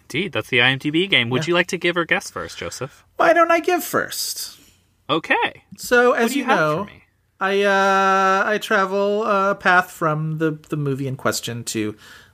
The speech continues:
Speaker 2: whatever I'm gonna give you for I M D B game. This week, Theodore Ted Melfi, uh, as I mentioned, uh, a little bit ago, he wrote but did not direct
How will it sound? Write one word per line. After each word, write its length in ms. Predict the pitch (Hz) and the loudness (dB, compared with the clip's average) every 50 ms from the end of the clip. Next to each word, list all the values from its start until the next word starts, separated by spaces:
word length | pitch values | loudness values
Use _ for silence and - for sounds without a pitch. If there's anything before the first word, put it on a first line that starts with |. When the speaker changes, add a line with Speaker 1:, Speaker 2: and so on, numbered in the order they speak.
| _ | _
Speaker 2:
whatever 560 | - 139 120 120 127 123 120 113 107 117 113 110 | -12 -8 -2 2 4 4 4 4 4 4 4 2
I'm 140 | 110 113 110 | 2 0 -2
gonna 140 | 113 110 113 | -6 -8 -6
give 200 | 113 113 104 110 | -6 -6 -6 -6
you 100 | 113 104 | -8 -10
for 140 | - - - | -8 -8 -8
I 40 | 107 | -8
M 60 | 107 107 | -8 -8
D 100 | - - | -6 -2
B 160 | 156 175 175 | 0 2 2
game. 320 | 180 180 170 170 170 160 | 2 2 2 2 2 2
This 320 | 147 135 135 135 - - - | 2 2 0 0 0 -4 -2
week, 340 | 127 127 123 120 - - - - - - - - _ - | -2 -2 -2 -2 -6 -12 -20 -20 -20 -20 -20 -20 _ -18
Theodore 760 | - - - - 147 147 147 143 135 139 135 135 131 135 | -16 -14 -6 0 2 4 4 4 6 6 6 6 6 6
Ted 500 | 131 131 - - - 151 143 135 135 127 | 4 2 -2 -6 -2 0 2 2 2 2
Melfi, 720 | 127 127 127 127 127 127 123 - - 135 131 131 127 127 123 - | 0 -2 0 0 0 0 0 -2 -4 -4 -2 -2 -2 -2 -2 0
uh, 240 | 127 131 127 127 - | 2 4 4 4 4
as 160 | 143 147 160 | 2 2 2
I 60 | 165 160 | 2 2
mentioned, 680 | 180 208 202 - 180 147 139 135 131 131 - - - - | 2 0 0 0 0 0 0 -2 -4 -6 -8 -8 -6 -4
uh, 200 | 117 131 127 120 | -2 0 0 0
a 20 | 120 | 0
little 220 | 131 175 208 180 | 0 -2 -2 0
bit 120 | 127 120 107 | 0 -2 -2
ago, 340 | 107 113 110 107 110 117 | -2 -2 -2 -2 -2 -2
he 340 | 117 - - 156 151 147 139 | -4 -6 -6 -4 -2 -2 -2
wrote 520 | 127 123 127 160 196 226 233 226 - - - - - - - - _ _ | -2 0 2 4 4 4 2 0 -4 -10 -10 -12 -16 -20 -20 -20 _ _
but 160 | - 143 - - | -4 -4 -2 -2
did 160 | 135 135 127 | -4 -6 -2
not 320 | 135 156 185 202 202 - | 2 2 2 2 2 -2
direct 640 | - 160 135 131 131 127 127 - - - - - - | -4 0 4 4 6 6 4 2 -4 -10 -12 -12 -12